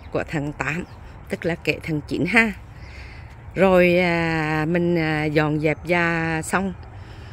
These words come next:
thì, à, tháng mười là mình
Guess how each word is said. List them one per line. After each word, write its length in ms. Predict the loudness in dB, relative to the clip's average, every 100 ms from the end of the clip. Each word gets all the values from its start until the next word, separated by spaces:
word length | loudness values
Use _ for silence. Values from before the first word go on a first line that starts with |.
| -16 -16 -12 0
thì, 220 | 2 4
à, 280 | 4 4 2 0 -2
tháng 300 | -2 0 4
mười 260 | 4 4 0 -10 -16 -16 -16 -12
là 200 | -2 0
mình 480 | 2 2 2 0 -2